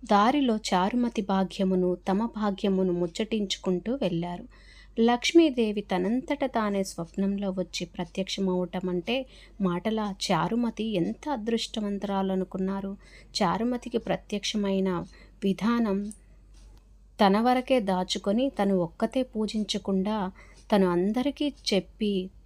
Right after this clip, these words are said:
తమకి కూడా ఇంతటి సౌభాగ్యం కలుగజేసిన చారుమతి ఎంతటి పుణ్యురాలు! అలాంటి ఆమె పరిచయం కలిగి ఉండిన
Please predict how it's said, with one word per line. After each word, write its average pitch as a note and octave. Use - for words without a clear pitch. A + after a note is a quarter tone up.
తమకి C4+
కూడా A#3+
ఇంతటి A#3+
సౌభాగ్యం A3+
కలుగజేసిన G3
చారుమతి A3+
ఎంతటి A#3+
పుణ్యురాలు! G3+
అలాంటి D4+
ఆమె G#3
పరిచయం G#3
కలిగి F#3+
ఉండిన F#3+